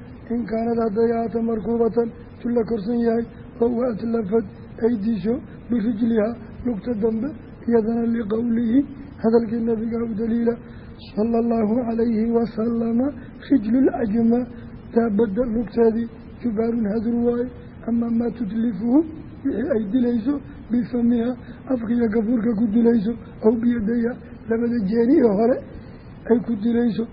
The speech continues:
famadmuunun waa la gudaa, idaa kaanad, hadday daabadda ahaato, markuubatan, dusheeda mid la saaran yahay. Almaaddatu alkhaamisa,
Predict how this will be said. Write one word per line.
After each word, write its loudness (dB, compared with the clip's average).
famadmuunun 2
waa 4
la 2
gudaa, 0
idaa -2
kaanad, -2
hadday 0
daabadda 0
ahaato, -2
markuubatan, 2
dusheeda -4
mid -4
la -8
saaran -8
yahay. -8
Almaaddatu 0
alkhaamisa, -4